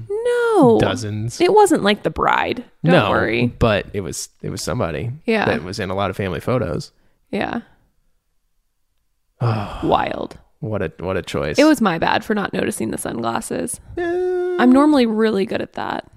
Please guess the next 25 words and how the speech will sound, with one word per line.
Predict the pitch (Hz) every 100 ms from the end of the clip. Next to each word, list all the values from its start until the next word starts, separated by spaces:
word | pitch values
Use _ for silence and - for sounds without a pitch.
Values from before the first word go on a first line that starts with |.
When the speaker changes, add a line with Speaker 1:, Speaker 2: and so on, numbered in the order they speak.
| - - -
Speaker 2:
In | 247
a | 262
way, | 285
it's | 359 143 -
your | 110
bad, | 104 92 98
but | 127 131
in | 170
a | 170
way, | 202 349
it's | 147 180
also | 208 -
the | 131
person | - 123 120
who's | 123 117
like, | 120 113
"I'm | 156 185
in | 117
a |
picture. | - - - 110 -
I | -
don't | 147 101
want | 107 110
these | 123 135
things | - 98 95 127